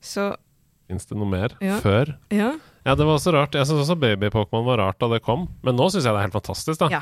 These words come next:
Speaker 2: Eh, og, og Neo, Neo-kortene, altså Gen to-kortene, med, med Pichu og sånn,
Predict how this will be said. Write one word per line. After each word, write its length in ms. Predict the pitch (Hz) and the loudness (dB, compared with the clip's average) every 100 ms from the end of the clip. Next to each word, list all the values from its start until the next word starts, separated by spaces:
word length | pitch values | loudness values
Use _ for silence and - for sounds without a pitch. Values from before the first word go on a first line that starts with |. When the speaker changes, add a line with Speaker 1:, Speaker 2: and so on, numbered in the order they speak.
| 147 | 0
Speaker 2:
Eh, 300 | 131 127 123 | 2 2 2
og, 280 | 120 117 117 | 2 2 2
og 140 | 120 | 0
Neo, 260 | 113 110 110 | 0 0 0
Neo-kortene, 1040 | 107 - 110 101 101 107 - - - 139 170 | -2 -8 -6 -2 -2 -2 -4 -6 -4 0 0
altså 480 | 120 117 117 113 104 | 0 -2 0 -2 -2
Gen 220 | 107 107 | -2 -2
to-kortene, 680 | 101 101 - 98 - 117 139 | -4 -8 -6 -8 -4 -2 -2
med, 460 | 120 104 104 107 107 | -2 -2 0 -2 -2
med 340 | 98 98 101 - | -4 -2 -4 -6
Pichu 340 | 90 - 98 | -10 -6 -2
og 80 | 95 | 0
sånn, 160 | 180 | -2